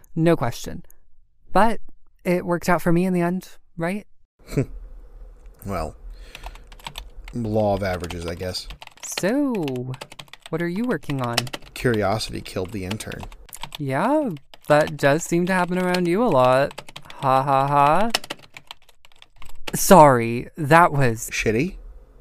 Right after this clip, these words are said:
Speaker 2: Yeah, a little.
Speaker 1: I'm not good at this. Any of this.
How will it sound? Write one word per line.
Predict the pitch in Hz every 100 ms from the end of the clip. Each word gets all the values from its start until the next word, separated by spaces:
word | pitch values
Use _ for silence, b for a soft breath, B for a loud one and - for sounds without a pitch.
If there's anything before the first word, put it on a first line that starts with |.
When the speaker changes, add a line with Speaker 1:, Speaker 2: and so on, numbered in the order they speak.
| - -
Speaker 2:
Yeah, | 104 82 - - - - - - - -
a | 104
little. | 98 65 - - - - - - -
Speaker 1:
I'm | - 160 156 143 131 123 135 170 - -
not | 127 135 127 117 120 - - - -
good | 131
at | - -
this. | - 165 - - - _ _ _ _
Any | 156 135 120 - -
of | 139
this. | 120 117 147 - -